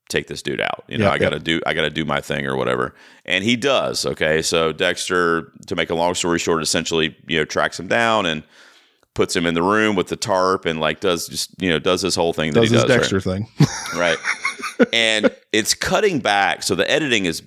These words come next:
Speaker 1: phenomenal because it's cutting back from what Dexter's doing with the Trinity Killer to Rita and how she's just kind of, like, going about her day and, like,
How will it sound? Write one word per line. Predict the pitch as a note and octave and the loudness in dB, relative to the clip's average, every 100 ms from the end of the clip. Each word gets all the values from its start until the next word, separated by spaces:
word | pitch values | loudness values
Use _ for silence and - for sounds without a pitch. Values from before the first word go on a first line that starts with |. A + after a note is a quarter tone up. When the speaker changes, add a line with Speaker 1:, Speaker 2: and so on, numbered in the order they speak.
| - | -18
Speaker 1:
phenomenal | - G#2 E2+ E2 D#2 C2+ C#2+ | -6 -4 0 0 0 0 -2
because | D#2+ F2+ E2+ | -2 -2 -2
it's | - | -6
cutting | - - D3+ C3 | -4 -2 -2 -2
back | F#2+ F2 - | 0 0 0
from | - E2 D#2 D2 D#2 - E2 D#2+ | 0 0 0 -4 -12 -16 -16 -2
what | A2+ G2 | -2 0
Dexter's | A2 - A2+ | 0 2 0
doing | F#2+ F#2+ F2+ E2 | 2 2 2 2
with | E2 - | 0 0
the | E2 | -4
Trinity | G#2+ F#2+ E2+ | -2 0 0
Killer | - D#2 D2 D2 D2+ - _ _ _ _ _ _ | 0 0 2 0 -2 -6 _ _ _ _ _ _
to | - G#2+ G#2 G2+ F#2+ E2+ - _ | 0 4 6 4 2 -2 -8 _
Rita | G2 A#2 E2+ | -2 0 2
and | C#2+ | 0
how | D#2 D#2 | 0 -4
she's | D2+ E2+ | -2 -4
just | E2+ D2+ | -4 -4
kind | - D#2 D2 | -2 -2 -2
of, | C#2+ | -4
like, | B1+ - | -6 -6
going | - D2+ C2+ | -6 -4 -4
about | - B1 | -2 -2
her | D#2 | -2
day | D2 G2+ G#2 G2 F2+ D#2+ | -2 0 2 4 4 2
and, | D2 C2+ | -2 -4
like, | C2 A#1+ | -6 -6